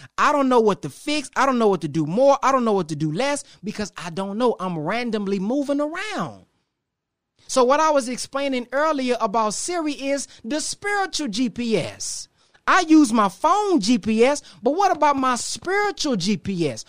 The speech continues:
What is the spiritual G P S, Brother Ben? Well, they say that we all fall short of the glory of God. Is that right?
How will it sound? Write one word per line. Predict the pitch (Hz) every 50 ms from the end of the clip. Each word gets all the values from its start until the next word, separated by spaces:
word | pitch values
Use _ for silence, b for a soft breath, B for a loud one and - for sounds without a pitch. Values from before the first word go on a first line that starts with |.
| B B B
What | B 214 359 427 415
is | 392 269
the | 226 262 240
spiritual | - - - 320 381 415 415 403 - 285 226
G | 175 208 226 165
P | 156 208 202 190
S, | 170 143
Brother | 143 165 175 147 156 135
Ben? | 123 208 262 320 349 330 302 b b b b b -
Well, | 180 311 349 330 269 277 311 359 b b b b
they | 147 240 262 277 -
say | - - 330 359 349 269
that | 269 233 226
we | 262 277 247
all | 269 320 339 349 311 262 -
fall | - 294 262 247 240 240 226
short | - - - 339 349 330 -
of | 233 226 190
the | 196 202
glory | 170 190 240 240 220 196
of | 196 190 170
God. | 214 277 311 302 247 208
Is | 196 180
that | 269 285 269
right? | 214 - 330 370 403